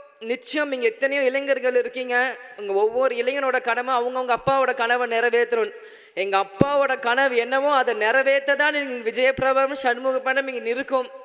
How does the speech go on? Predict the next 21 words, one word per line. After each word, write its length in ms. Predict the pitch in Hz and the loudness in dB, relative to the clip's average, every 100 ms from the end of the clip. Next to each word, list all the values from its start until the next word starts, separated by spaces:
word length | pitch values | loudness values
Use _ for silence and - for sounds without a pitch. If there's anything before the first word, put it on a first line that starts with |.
| - | -10
இதை 200 | 226 220 | -6 -2
நான் 100 | 214 | -2
இங்க 120 | 208 | -4
ரொம்ப 300 | 208 247 277 | -4 -2 -2
பெருமையோட 480 | 247 240 277 277 269 | 0 -2 0 2 2
இதை 160 | 262 247 | 2 0
நான் 240 | 220 214 | -2 -2
சொல்லிக்கிறேன். 560 | 233 233 247 233 226 226 - 220 | -4 -4 -4 -2 -2 -6 -14 -8
ஏன் 440 | 220 254 294 285 247 | -4 0 0 -2 -6
இது 200 | 233 233 | -8 -2
சொல்றேன்னா, 640 | 247 254 254 247 269 262 - - - - - _ _ _ | -2 0 -2 -2 -2 -4 -10 -20 -20 -20 -20 _ _ _
ஒவ்வொரு 540 | - 190 247 285 294 | -2 0 2 0 0
நியூ 280 | 269 269 294 | -4 -4 -2
இயர் 240 | 302 285 262 | 0 2 0
அப்பவும் 480 | 262 262 277 311 311 - - _ _ _ _ - | 0 0 0 -6 -10 -18 -20 _ _ _ _ -4
ஒவ்வொரு 540 | 202 233 254 240 233 | 0 2 0 0 0
ரெசல்யூஷன்ஸ் 800 | 240 254 269 240 247 247 - 214 | -2 -4 -6 -6 -8 -8 -14 -6
எல்லாருமே 500 | 202 220 240 262 269 | -4 0 0 0 0
எல்லார் 260 | 240 247 | 0 0
வீட்லயும் 340 | 240 247 247 233 | -2 -4 -4 0
போடுவீங்க. 520 | 240 226 220 214 220 | 0 0 -4 -4 -4